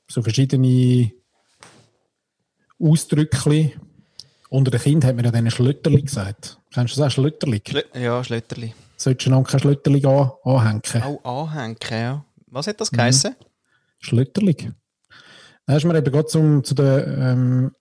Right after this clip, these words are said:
Speaker 1: zu unserem Einstiegs-O-Ton noch in den Sinn gekommen, dass, äh,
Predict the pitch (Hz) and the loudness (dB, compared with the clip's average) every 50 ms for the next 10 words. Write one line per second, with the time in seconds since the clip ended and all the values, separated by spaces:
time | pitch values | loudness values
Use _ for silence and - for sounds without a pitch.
0 | _ _ - - 131 127 143 143 147 139 127 123 135 135 139 147 139 - - 151 | _ _ -6 -2 0 2 2 2 2 2 2 2 2 2 2 2 0 0 -2 -2
1 | 139 - - - 147 135 135 139 - - 147 127 123 123 123 120 120 117 - 127 | -2 -4 -6 -6 -2 -2 -2 -4 -2 0 0 2 2 2 2 2 2 2 2 2
2 | 131 143 139 - 135 131 135 135 - 127 120 - - - 147 147 131 131 123 123 | 2 2 2 2 2 2 2 0 0 -2 -4 -4 -6 -6 -6 -6 -4 -4 -2 -2
3 | 123 120 | -2 -4